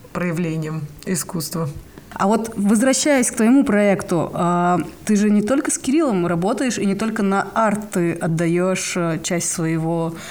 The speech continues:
Speaker 2: как сказать, даже не сырья, той одежды, которая
Speaker 1: Всего,
Speaker 2: попадает.
Speaker 1: что по-, по-, мы
Speaker 2: Мгм.
Speaker 1: получаем не только
Speaker 2: Да.
Speaker 1: с Кириллом. У нас есть ещё Леночка Синюгина, она тоже, э,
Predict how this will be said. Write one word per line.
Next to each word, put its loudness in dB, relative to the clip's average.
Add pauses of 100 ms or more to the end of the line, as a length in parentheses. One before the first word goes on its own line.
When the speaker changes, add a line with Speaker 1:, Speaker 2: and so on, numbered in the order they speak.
(160)
Speaker 2:
как -6
сказать, -6
даже -2
не 0
сырья, -2 (220)
той -2
одежды, -4
которая 0
Speaker 1:
Всего, 4
Speaker 2:
попадает. 6
Speaker 1:
что 2
по-, 4
по-, 0
мы 4
Speaker 2:
Мгм. 2
Speaker 1:
получаем 2
не 2
только -2
Speaker 2:
Да. 2
Speaker 1:
с 0
Кириллом. 2
У 2
нас 0
есть -2
ещё 0
Леночка 0
Синюгина, 0
она 0
тоже, 2
э, 0